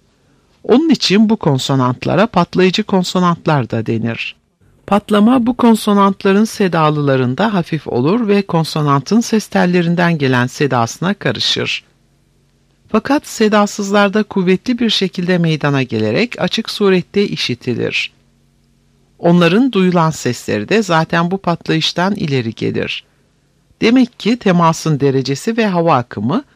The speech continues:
sedalılarda zayıf, sedasızlarda kuvvetlidir. Bu konsonantlar bir patlayışta bir darbe ile teşekkül ettikleri için,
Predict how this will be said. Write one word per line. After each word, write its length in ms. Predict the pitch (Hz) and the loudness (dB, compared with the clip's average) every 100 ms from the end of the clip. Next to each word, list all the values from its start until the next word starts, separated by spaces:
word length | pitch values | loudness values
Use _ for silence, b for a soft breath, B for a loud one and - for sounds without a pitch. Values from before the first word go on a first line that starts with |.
| _ | _
sedalılarda 880 | - 175 156 147 135 123 120 123 120 | -6 -2 2 2 2 0 0 -2 -6
zayıf, 400 | 110 90 185 247 | -6 -4 -2 -4
sedasızlarda 1040 | - 185 180 180 - 185 170 175 165 156 214 | -4 -2 0 0 -2 -6 -2 0 0 -2 -4
kuvvetlidir. 1000 | - 156 120 113 - 104 110 104 - - _ _ _ _ _ _ _ _ _ - | -4 -4 -2 -4 -6 -8 -4 -4 -4 -8 _ _ _ _ _ _ _ _ _ -10
Bu 80 | 262 | -4
konsonantlar 920 | - 254 - 226 214 214 220 214 196 | 2 2 2 2 2 2 0 0 2
bir 140 | 196 | 0
patlayışta 920 | 180 135 123 - 107 104 - 214 220 | 0 -4 -4 -4 -2 -2 -2 -2 -2
bir 220 | 175 170 147 | 0 0 2
darbe 320 | 139 123 131 | 2 2 0
ile 240 | 123 202 | 0 0
teşekkül 520 | 233 165 - 139 196 | 0 -2 -4 -4 -2
ettikleri 560 | 190 147 - - 104 101 | -2 -4 -12 -8 -6 -6
için, 440 | - - - 262 | -8 -4 -2 -2